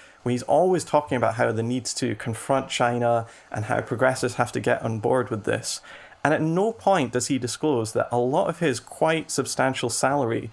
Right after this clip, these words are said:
actually comes courtesy of the government of Taiwan, which is obviously totally against China and is trying to break away from the country. And that's a huge conflict of interest, which he doesn't disclose.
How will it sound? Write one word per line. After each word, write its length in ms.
actually 320
comes 380
courtesy 640
of 120
the 60
government 420
of 60
Taiwan, 720
which 160
is 80
obviously 640
totally 580
against 460
China 500
and 100
is 80
trying 220
to 80
break 300
away 280
from 200
the 80
country. 500
And 100
that's 140
a 40
huge 680
conflict 420
of 80
interest, 400
which 140
he 60
doesn't 360
disclose. 680